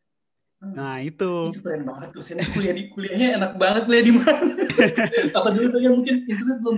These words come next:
Speaker 1: booming, saya angkatan dua ribu tiga, Mas.
Speaker 2: Oh,
Speaker 1: Mungkin wajar
Speaker 2: dua ribu tiga
Speaker 1: kali
Speaker 2: belum
Speaker 1: ya.
Speaker 2: ya, Mas, ya? Jadi waktu itu ya?
Speaker 1: Ah, mungkin, mungkin belum terlalu ya.
Speaker 2: Mm-mm.
Speaker 1: Jadi saya tuh adver-, eh,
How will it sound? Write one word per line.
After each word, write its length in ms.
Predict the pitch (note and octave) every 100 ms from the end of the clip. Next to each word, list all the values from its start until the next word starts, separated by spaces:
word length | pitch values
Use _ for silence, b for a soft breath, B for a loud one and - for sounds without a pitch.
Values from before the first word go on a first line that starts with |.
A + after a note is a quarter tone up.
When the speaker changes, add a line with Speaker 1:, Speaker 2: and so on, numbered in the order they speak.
| F#3+
Speaker 1:
booming, 180 | G3+ -
saya 160 | B3+ C4
angkatan 220 | A#3+ A3+
dua 120 | G3+ F#3+
ribu 120 | G3
tiga, 240 | _ G3 G#3+ E4
Mas. 320 | E4+ - _ _ _
Speaker 2:
Oh, 80 | D#3+
Speaker 1:
Mungkin 160 | E3+ E3
wajar 0 |
Speaker 2:
dua 80 |
ribu 80 | E3+
tiga 160 | F3+ D3
Speaker 1:
kali 80 | D3+
Speaker 2:
belum 160 | F#3
Speaker 1:
ya. 80 | D#3
Speaker 2:
ya, 60 | D3
Mas, 140 | C#3
ya? 100 | D3+ D#3+
Jadi 220 | C#3+ C3 D3+
waktu 160 | C#3+ - C3+
itu 80 |
ya? 160 | G3+ G3+
Speaker 1:
Ah, 220 | G3 F#3
mungkin, 240 | F3+ A#3 A3+ G#3+ - _ _
mungkin 220 | - G3
belum 200 | F#3 F3+ E3+
terlalu 280 | F3 E3 F3 E3
ya. 120 | D#3 - _ _
Speaker 2:
Mm-mm. 240 | D3 C#3+ D#3+
Speaker 1:
Jadi 120 | D#3 C#3 -
saya 240 | C#3 F3+
tuh 240 | F#3+ A#3+ -
adver-, 320 | - G3 -
eh, 160 | F3+